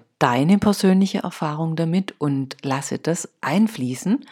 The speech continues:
in das Programm, das ich gerade entwickle. Du bist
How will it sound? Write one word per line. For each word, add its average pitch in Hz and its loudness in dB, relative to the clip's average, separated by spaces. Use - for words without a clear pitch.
in 180 -4
das 214 -4
Programm, 147 0
das 123 -4
ich - -6
gerade 120 -6
entwickle. 117 -10
Du 139 -12
bist - -14